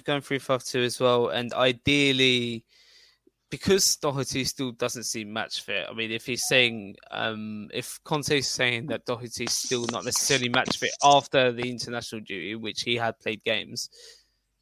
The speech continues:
then I'm not necessarily thinking about starting him, although I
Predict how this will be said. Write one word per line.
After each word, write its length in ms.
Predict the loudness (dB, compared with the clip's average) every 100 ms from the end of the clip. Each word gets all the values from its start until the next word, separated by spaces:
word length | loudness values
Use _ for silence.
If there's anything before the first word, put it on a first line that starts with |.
| -4
then 220 | -2 -2
I'm 280 | -4 -6 -2
not 240 | -2 -2 _ _ _
necessarily 680 | -12 -8 -4 0 2 2 -4
thinking 520 | -6 -6 -8 -8 -8 -4
about 220 | -2 -2
starting 400 | 2 2 2 -2
him, 260 | -6 -2
although 300 | -2 0
I 40 | 0